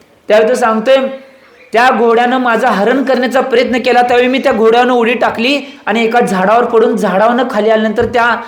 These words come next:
नगरीत प्रयाण करत करत या मंदिरापर्यंत मी पोहोचलो."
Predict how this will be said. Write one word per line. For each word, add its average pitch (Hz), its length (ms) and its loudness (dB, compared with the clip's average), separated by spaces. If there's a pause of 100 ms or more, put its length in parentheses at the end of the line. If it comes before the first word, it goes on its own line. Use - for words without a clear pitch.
(120)
नगरीत 208 500 -2
प्रयाण 220 320 2
करत 240 340 0
करत 233 220 0
या 233 120 0
मंदिरापर्यंत 208 600 0
मी 202 100 -2
पोहोचलो." 139 500 -6